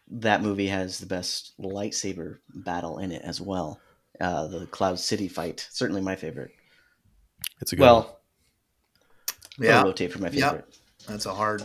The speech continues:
Speaker 3: that's a hard one to, it's good. It's good. But
Speaker 2: Yeah.
Speaker 1: Especially
Speaker 3: I
Speaker 1: in the carbon freezing chamber. Just fantastic scene all around.
Speaker 2: Oh, yeah. Just
Speaker 1: Lots of
Speaker 2: so well
Speaker 1: emotion.
Speaker 2: lit.
Speaker 1: Yeah. Mm-hmm.
Speaker 3: And that's a great, that's a great sequel, like a simple sequel that just continues the story where the other one left off. We leave,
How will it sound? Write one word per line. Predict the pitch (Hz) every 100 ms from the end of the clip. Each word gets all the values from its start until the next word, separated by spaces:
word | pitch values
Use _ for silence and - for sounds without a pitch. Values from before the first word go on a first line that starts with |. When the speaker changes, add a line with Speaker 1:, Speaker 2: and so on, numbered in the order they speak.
| -
Speaker 3:
that's | 117 -
a | 98
hard | 107 117 113
one | 120 117 113
to, | 113 104 104 - - -
it's | 175 -
good. | 180 139 - - _ _
It's | -
good. | 123 104 120 - _ _ _
But | - -
Speaker 2:
Yeah. | - _ _ _ _ _ _ _ _ - -
Speaker 1:
Especially | 131 151 180
Speaker 3:
I | 120
Speaker 1:
in |
the | 110
carbon | 110 101 98
freezing | 104 95 90
chamber. | 87 82 90 -
Just | - -
fantastic | 101 110 95 95 -
scene | - 110 95
all | 85 85
around. | 80 78 90
Speaker 2:
Oh, | 85
yeah. | 78 78 76 -
Just | - 107
Speaker 1:
Lots | 110 -
of | 101
Speaker 2:
so |
well | 101 104 98 101 98
Speaker 1:
emotion. | 98
Speaker 2:
lit. | - - - _ -
Speaker 1:
Yeah. | 82 - -
Mm-hmm. | 104 120 - _ _ 147
Speaker 3:
And |
that's | 202 240
a | 196
great, | 214 190 160 -
that's | 208
a | 285
great | 226 196 156 -
sequel, | - 202 185 156 143
like | 147
a | 143
simple | 226 214
sequel | 208 214 208 202
that | 156
just | 156 -
continues | 156 135 - 202 202 196
the | 175
story | - 175 175
where | 170 143
the | 143
other | 156
one | 156
left | 156 151
off. | 151 160 160
We | 120 135 135
leave, | 143 139